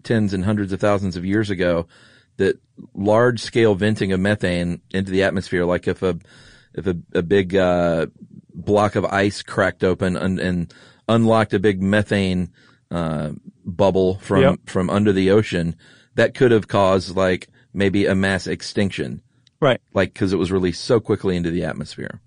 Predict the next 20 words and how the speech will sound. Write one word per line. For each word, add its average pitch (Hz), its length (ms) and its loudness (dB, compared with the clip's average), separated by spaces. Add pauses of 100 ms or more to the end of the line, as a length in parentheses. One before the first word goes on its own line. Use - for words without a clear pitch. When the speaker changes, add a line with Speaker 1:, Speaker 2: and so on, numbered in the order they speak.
Speaker 2:
Yeah, 123 340 0 (160)
like, 127 320 -2 (320)
like 120 300 -2
we're 123 100 4
doing 127 300 2
now, 131 240 2
basically. 117 720 -6
Speaker 1:
Yeah, 110 440 2
on 101 120 0
a 87 80 -2 (100)
slower 82 300 -4
basis. - 320 -10
I 104 60 0
don't 87 100 -4
think 78 180 -8
anyone's 78 460 -8 (360)
saying 71 240 -10
that's 80 160 -10
gonna 80 160 -8
happen, 73 360 -10